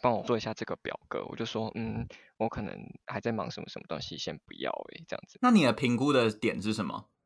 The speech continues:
Speaker 2: 超过一个小时的作业时间没有办法做这件事情？
Speaker 1: 我觉得还是要看那个性，性质吧，就是他如果真的是忙到没办法的话，帮他也没关系，但是他如果明明就没有在忙，但他只是想要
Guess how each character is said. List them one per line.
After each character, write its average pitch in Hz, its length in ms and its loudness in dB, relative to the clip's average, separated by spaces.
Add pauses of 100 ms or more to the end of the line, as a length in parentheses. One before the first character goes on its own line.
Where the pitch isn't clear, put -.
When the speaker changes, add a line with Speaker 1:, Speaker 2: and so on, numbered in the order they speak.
Speaker 2:
超 180 220 12
过 180 160 10
一 135 60 4
个 123 80 4
小 110 180 10
时 107 160 2
的 101 60 4
作 117 180 2
业 98 140 2
时 92 160 -4
间 90 200 -2
没 98 160 2
有 95 60 2
办 95 160 6
法 85 60 -4
做 92 160 -4
这 85 80 -8
件 78 100 -10
事 - 140 -10
情？ - 180 -12
Speaker 1:
我 104 60 -2
觉 127 100 2
得 165 60 4
还 156 120 2
是 117 60 2
要 135 80 4
看 139 180 -2
那 127 80 0
个 113 120 -2
性， - 640 -2
性 110 80 -4
质 - 320 -12
吧， - 260 -4
就 139 100 -6
是 151 200 -6
他 - 120 -2
如 190 120 -2
果 120 120 4
真 131 140 2
的 135 100 2
是 127 240 -2
忙 104 300 0
到 117 100 2
没 69 180 -4
办 92 200 -4
法 - 300 -6
的 64 100 -6
话， - 340 -6
帮 110 220 0
他 82 220 -4
也 62 120 -10
没 50 120 -10
关 - 180 -8
系， 123 80 -8
但 160 80 2
是 165 100 -2
他 165 100 -2
如 165 120 -2
果 101 180 0 (200)
明 117 140 0
明 120 60 -2
就 160 140 2
没 135 80 0
有 98 100 -2
在 110 220 0
忙， 104 220 -6
但 117 120 -2
他 117 80 -4
只 - 140 -8
是 92 100 -4
想 - 200 -6
要 76 120 -2